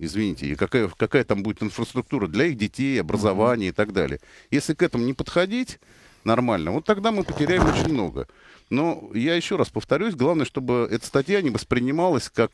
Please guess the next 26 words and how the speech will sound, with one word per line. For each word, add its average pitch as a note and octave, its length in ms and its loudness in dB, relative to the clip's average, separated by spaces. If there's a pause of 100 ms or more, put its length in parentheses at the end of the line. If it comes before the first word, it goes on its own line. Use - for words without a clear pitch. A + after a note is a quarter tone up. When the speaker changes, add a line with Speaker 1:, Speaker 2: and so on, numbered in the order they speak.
Speaker 1:
э, G2+ 400 2
призыв C3+ 440 -2
все, G2+ 380 -2
э, E2 580 -2 (480)
отключить, C3+ 600 -4 (400)
э, E2+ 640 0
всякие F#2 480 -2
сентименты F#3 840 0
и, D3 300 0
в A#2+ 140 -6
общем, G2 520 -4
забыть A2+ 380 2
про F#2+ 140 0
этих - 180 -6
людей, D3 280 0
которые G#2 340 0
работают G#2 320 0
на G2 80 0
неэффективных F#2 580 -6
предприятиях. - 440 -4
Хотя B2 200 0
это B2+ 140 -8
не A#2 60 -2
их - 140 -8
вина D2 220 -4
абсолютно. - 380 -8